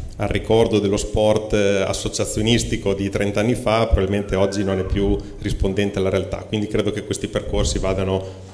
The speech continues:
anche in quella direzione. È stato molto utile, lo è stato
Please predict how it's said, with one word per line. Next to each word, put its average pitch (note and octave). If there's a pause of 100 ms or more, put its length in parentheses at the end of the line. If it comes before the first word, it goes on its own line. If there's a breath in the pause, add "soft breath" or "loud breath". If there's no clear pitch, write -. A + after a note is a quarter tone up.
(120)
anche A2
in A2
quella G#2+
direzione. G#2+
È -
stato G2
molto G2+
utile, A2
lo -
è -
stato G2+